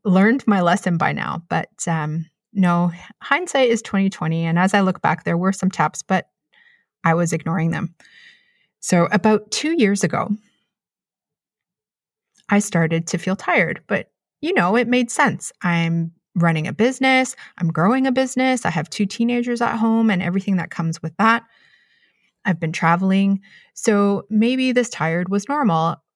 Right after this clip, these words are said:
Maybe my iron was low. Maybe I needed to dial in my nutrition.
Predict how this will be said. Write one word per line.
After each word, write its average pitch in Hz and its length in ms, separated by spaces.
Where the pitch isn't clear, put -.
Maybe 170 540
my 190 200
iron 277 300
was 170 160
low. 175 460
Maybe 170 600
I 170 100
needed 170 360
to 165 100
dial 170 320
in 180 320
my 170 520
nutrition. 277 640